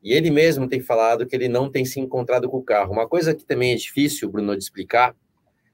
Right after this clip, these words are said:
é, é sobre essa questão de estilo de pilotagem. Às vezes o, você casa com o carro ou não. Você vê que até quando você fala da, da Red Bull, realmente, né? Você vê o Gasly, cara, tomava um segundo do Verstappen.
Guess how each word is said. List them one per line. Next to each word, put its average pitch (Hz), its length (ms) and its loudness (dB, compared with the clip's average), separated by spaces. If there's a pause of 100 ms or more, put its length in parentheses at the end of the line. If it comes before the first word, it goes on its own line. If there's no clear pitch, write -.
(300)
é, 92 580 0
é - 60 -2
sobre 127 180 -4
essa 135 160 -2
questão 139 260 -4
de 127 120 -6
estilo 190 420 -2
de 165 140 -4
pilotagem. 113 720 2
Às 95 80 -2
vezes 117 240 -2
o, 117 180 -6
você - 180 -6
casa 139 360 -2
com 127 140 -6
o - 40 -8
carro 131 300 0
ou 127 80 -2
não. 107 280 -2 (760)
Você - 220 -4
vê 117 120 0
que 120 400 0
até 101 240 0
quando 117 200 -4
você 113 100 -14
fala 107 220 -2
da, 98 340 2
da 90 140 0
Red 107 260 -2
Bull, 123 420 -2 (560)
realmente, 120 440 0
né? 110 100 0
Você 104 140 -6
vê 120 100 2
o 135 100 0
Gasly, 120 600 2 (400)
cara, 113 260 -2
tomava 131 420 -2 (120)
um 135 120 -4
segundo 143 760 -2
do 92 80 -10
Verstappen. 98 580 -2